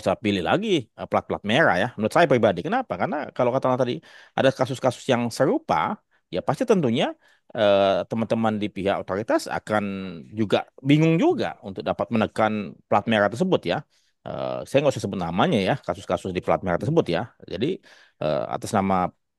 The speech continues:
opini pribadi, ya, mungkin, eh, pihak otoritas akan sanggup menekan ataupun membubarkan, ya, perusahaan-perusahaan swasta, terutama joint venture yang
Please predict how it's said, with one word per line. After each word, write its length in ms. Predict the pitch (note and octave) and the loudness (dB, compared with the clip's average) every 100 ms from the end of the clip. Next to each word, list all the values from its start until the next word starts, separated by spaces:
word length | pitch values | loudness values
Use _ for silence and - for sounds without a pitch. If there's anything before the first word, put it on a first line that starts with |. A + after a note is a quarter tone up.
| - | -6
opini 240 | - G2 | -2 0
pribadi, 560 | G2 B2 B3+ F3 E2 C#2+ | 0 2 2 2 -2 -4
ya, 240 | D2+ - - | -10 -12 -8
mungkin, 480 | G3+ - C#4+ C#4 - _ _ - | -6 -4 -6 -6 -12 _ _ -4
eh, 160 | F2+ D2+ | -4 -2
pihak 240 | A#2 F#2+ | 0 0
otoritas 400 | G2+ G#2+ B3 - _ _ - | 0 0 0 -4 _ _ -10
akan 160 | - A2 | -4 -2
sanggup 400 | - A3+ B3+ C3 | 0 2 2 0
menekan 480 | G#2 F2+ - F3+ G3 | -2 -6 -2 -2 0
ataupun 380 | - G#2 G#2+ G#2 | -4 -4 -4 0
membubarkan, 960 | G#2 G2+ G2 F#2+ A#2+ A3 A2 E2+ D#2+ - | 0 0 0 0 0 2 0 0 -4 -10
ya, 240 | F2 G#2 - _ _ _ | -6 -4 -6 _ _ _
perusahaan-perusahaan 480 | A2 A2 G2+ G#2 F#2 | -4 -2 0 -2 -2
swasta, 400 | A#2 F#3 F2+ G2+ | -4 -2 -2 -2
terutama 320 | - G2 F#2 | -2 -2 -2
joint 160 | F#2 | -2
venture 400 | F2 C3+ F3+ A2 | 0 -2 0 0
yang 560 | G2+ F#2 F2 F2 C#2+ | 0 -2 -4 -10 -14